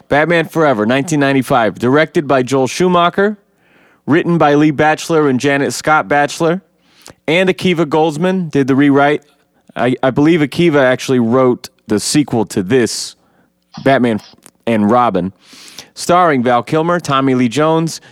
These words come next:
Jim Carrey as Jim Carrey, Nicole Kidman, and Chris O'Donnell.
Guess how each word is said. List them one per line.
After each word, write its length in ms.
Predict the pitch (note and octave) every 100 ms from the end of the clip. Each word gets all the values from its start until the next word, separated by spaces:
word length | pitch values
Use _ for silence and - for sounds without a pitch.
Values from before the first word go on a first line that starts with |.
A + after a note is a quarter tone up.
| _
Jim 260 | D3+ D#3+ D#3
Carrey 420 | D#3 D3 D#3+ C#3
as 380 | C#3 C#3+ B2 A#2
Jim 280 | C3+ C3+
Carrey, 360 | B2 D3 B2 D3 - - - - - -
Nicole 340 | D3+ - F3
Kidman, 500 | - F3+ F3 F#3+ F#3+ -
and 280 | C3+ D3 D3
Chris 260 | E3 D#3 D#3+
O'Donnell. 500 | C3 C#3+ D#3+ A3+